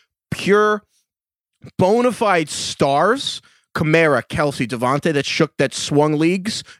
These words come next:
and Mike Evans, combined with Jeff Wilson, Myles Gaskin, <laughs> David, guys who were, like, irrelevant in the middle of November. So I just, I was blown away by that.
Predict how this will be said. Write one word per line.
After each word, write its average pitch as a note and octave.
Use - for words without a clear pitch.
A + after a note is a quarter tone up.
and C#3+
Mike D#3
Evans, E3+
combined A3+
with F3+
Jeff F3
Wilson, G3+
Myles F3
Gaskin, F#3+
<laughs> -
David, A#3+
guys C4
who C#4
were, B3
like, G3+
irrelevant D3+
in C#3
the C#3
middle C#3
of A#2+
November. F#2
So -
I B2+
just, A#2+
I B2
was B2+
blown A#2+
away F#2+
by F2+
that. E2